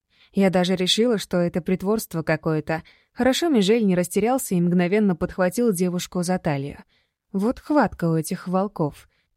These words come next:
"Ей вправду плохо", — пробубнил он, пытаясь привести волчицу в чувство. "Нужно уходить отсюда.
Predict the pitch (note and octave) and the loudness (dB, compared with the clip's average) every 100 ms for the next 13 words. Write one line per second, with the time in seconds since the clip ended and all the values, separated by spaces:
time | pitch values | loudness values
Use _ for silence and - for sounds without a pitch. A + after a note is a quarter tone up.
0 | - - F#3+ F#3 G3 G3+ - G#3 B3+ A3 | -10 -4 0 2 0 -2 0 2 4 2
1 | A3 A#3+ G#3+ - A#2 - _ _ G3+ G3 | 0 4 2 2 -6 -10 _ _ -2 2
2 | G3 G3+ B3+ G#3+ E3+ E3 F#3+ F#3+ F3 - | 2 2 2 2 0 -2 -2 -2 -4 -4
3 | F#3 F3+ A3+ G#3 F3+ F3 G3 - G3 - | -4 -2 -2 -2 -2 -2 -4 -4 -8 -4
4 | G3+ D#3+ D#3 C#3+ - _ _ _ - - | -6 -4 -8 -8 -10 _ _ _ -8 0
5 | G3 F3+ G3+ F#3+ G#3 G3+ G#3 E3+ D3+ D#3+ | 2 4 4 2 2 2 2 2 0 -4
6 | D3 - | -6 -6